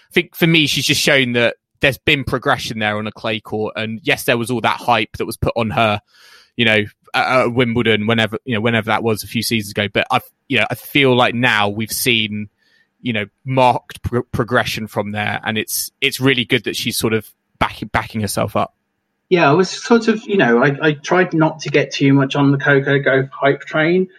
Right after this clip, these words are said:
Speaker 2: when, when that kind of happened, um, a couple of years ago, but I can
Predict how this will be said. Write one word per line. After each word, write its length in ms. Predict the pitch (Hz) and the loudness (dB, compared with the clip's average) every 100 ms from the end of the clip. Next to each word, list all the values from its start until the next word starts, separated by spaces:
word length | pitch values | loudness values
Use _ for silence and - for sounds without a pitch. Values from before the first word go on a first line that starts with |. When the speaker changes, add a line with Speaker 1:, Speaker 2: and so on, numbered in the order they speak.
| - _ | -20 _
Speaker 2:
when, 360 | 151 147 139 139 | 2 4 2 2
when 180 | 139 135 | 0 0
that 140 | 131 | -2
kind 220 | - 135 | -2 -2
of 100 | 135 | -2
happened, 600 | 135 151 139 147 139 135 - - - _ | 0 -2 0 2 4 2 -2 -20 -20 _
um, 360 | 135 135 135 135 | 0 4 4 2
a 40 | 139 | 0
couple 200 | 139 139 | -4 0
of 100 | 143 | 4
years 220 | 139 135 | 4 2
ago, 340 | 127 135 160 - | 0 0 0 0
but 280 | 139 135 - - | 0 0 -4 -4
I 100 | 143 | -4
can 340 | 139 151 143 | 0 -2 -4